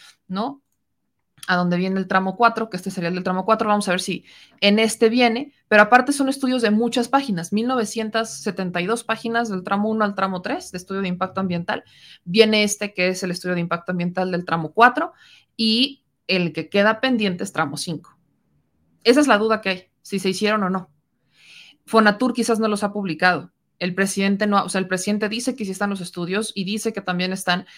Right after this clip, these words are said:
este, las consultas populares y que la gente dijo que sí, pero yo busco el estudio de impacto ambiental del tramo cinco, le hemos preguntado a Fonatur y no lo hemos encontrado.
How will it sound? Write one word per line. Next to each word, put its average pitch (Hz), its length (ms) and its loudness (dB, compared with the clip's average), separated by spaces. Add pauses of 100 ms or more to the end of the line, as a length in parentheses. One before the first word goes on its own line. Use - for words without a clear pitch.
(180)
este, 170 380 -4
las 165 160 -2
consultas 175 400 -2
populares 196 560 4
y - 20 -8
que 165 100 -4
la 143 100 -2
gente 180 280 -4
dijo 180 220 -6
que 175 100 -8
sí, 285 260 -2 (600)
pero 277 640 8 (840)
yo 220 300 6
busco 214 600 0
el 175 120 -2
estudio 180 240 -4
de 202 60 -2
impacto 190 280 -6
ambiental 180 280 -2
del 185 100 -2
tramo 185 200 -4
cinco, 165 380 -6
le 190 120 0
hemos 214 220 -2
preguntado 180 380 -2
a 190 60 0
Fonatur 180 480 -6 (400)
y 196 100 -2
no 202 140 2
lo 214 100 2
hemos 214 220 -2
encontrado. 185 640 0